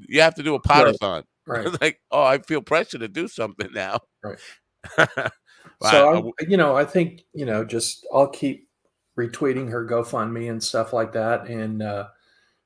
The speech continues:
Speaker 2: you know, the Eagle flies here Friday, so I'll be dropping some cash into that, and, uh, but, uh, you know,
Speaker 1: That,
Speaker 2: I
Speaker 1: that's
Speaker 2: think
Speaker 1: the best way to do it.
Speaker 2: I
Speaker 1: Do I
Speaker 2: think
Speaker 1: still
Speaker 2: so.
Speaker 1: have the link here? Yes, I do.
Speaker 2: Yeah.
Speaker 1: GoFundMe dot com slash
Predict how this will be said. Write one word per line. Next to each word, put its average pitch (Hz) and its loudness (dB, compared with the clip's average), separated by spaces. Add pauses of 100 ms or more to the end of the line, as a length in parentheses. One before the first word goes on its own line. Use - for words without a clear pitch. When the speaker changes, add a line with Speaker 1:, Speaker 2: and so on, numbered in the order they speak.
Speaker 2:
you 113 -14
know, 117 -2
the 113 -6
Eagle 120 -4
flies 110 -2
here 117 -6
Friday, 117 -2
so 110 -6
I'll 113 -4
be 127 -4
dropping 120 -4
some 123 -8
cash 120 -6
into 117 -8
that, 117 -4 (120)
and, 117 -10
uh, 107 -8 (180)
but, 117 -4
uh, 110 -6 (1300)
you 151 -2
know, 135 -4
Speaker 1:
That, 160 2 (220)
Speaker 2:
I - 4
Speaker 1:
that's 180 6
Speaker 2:
think 156 -2
Speaker 1:
the 135 0
best 123 2
way 110 0
to 98 -2
do 95 -4
it. 92 -4
Speaker 2:
I 107 -2
Speaker 1:
Do 113 0
I 143 0
Speaker 2:
think 147 -2
Speaker 1:
still 135 -6
Speaker 2:
so. 131 2
Speaker 1:
have 127 0
the 117 -6
link 117 -8
here? 113 -8 (420)
Yes, 131 2
I 113 2
do. 110 -2 (300)
Speaker 2:
Yeah. 165 6
Speaker 1:
GoFundMe 147 -2
dot 123 0
com 117 -2
slash 101 -4